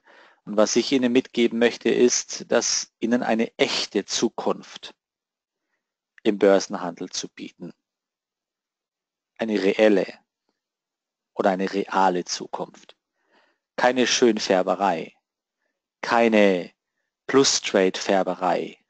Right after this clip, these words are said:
keine Hunderte und Aberhunderte von Punkten in den Märkten,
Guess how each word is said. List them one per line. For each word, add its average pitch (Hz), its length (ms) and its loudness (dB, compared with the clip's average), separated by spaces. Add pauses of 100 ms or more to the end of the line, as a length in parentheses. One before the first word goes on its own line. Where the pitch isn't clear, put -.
(140)
keine 110 600 0
Hunderte 131 440 6
und 95 140 0
Aberhunderte 123 880 2
von 101 200 -6
Punkten 143 460 -2
in 104 180 -8
den 98 180 -4
Märkten, 110 600 0